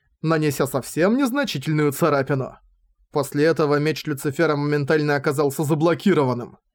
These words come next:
Ван Джен своей левой рукой схватил руку Люцифера, державшую его, и налетел на него плечом. Меч выпал из руки Люцифера,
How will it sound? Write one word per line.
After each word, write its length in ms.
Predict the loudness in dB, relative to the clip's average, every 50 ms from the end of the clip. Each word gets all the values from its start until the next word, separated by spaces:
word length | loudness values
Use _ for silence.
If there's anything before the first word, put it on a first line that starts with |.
| _ _ _ -20 -20 -20 -20 _ _
Ван 260 | -4 -2 0 2 2
Джен 180 | 2 2 0 -2
своей 320 | -2 -2 0 2 2 2
левой 300 | 2 2 2 4 4 4
рукой 340 | 4 4 2 2 2 0 0
схватил 500 | 0 -2 -2 0 0 2 2 2 2 4
руку 200 | 2 2 0 0
Люцифера, 720 | -2 -2 -2 -4 -6 -6 -2 0 2 2 2 2 0 -2 -6 _ _ _ _ _ -6
державшую 720 | -4 -2 -2 0 0 0 -2 -2 -2 -4 -2 0 0 2
его, 420 | 2 2 2 2 2 2 0 0 -4 _ _ _ _ _ -8
и 180 | -4 -2 0
налетел 560 | 2 2 2 2 2 0 2 2 2 4 4 4
на 100 | 2 2
него 320 | 2 2 2 2 2 2
плечом. 640 | 2 2 2 2 2 0 0 0 0 -2 -6 -12 _ _ _ _ _ _ _ _ _
Меч 400 | -6 -2 0 0 0 0 -2 -2
выпал 400 | 0 2 2 2 2 2 2 2
из 80 | 2 0
руки 220 | -2 0 0 0
Люцифера, 720 | 0 0 0 0 -2 -2 0 0 0 2 2 0 -2 -4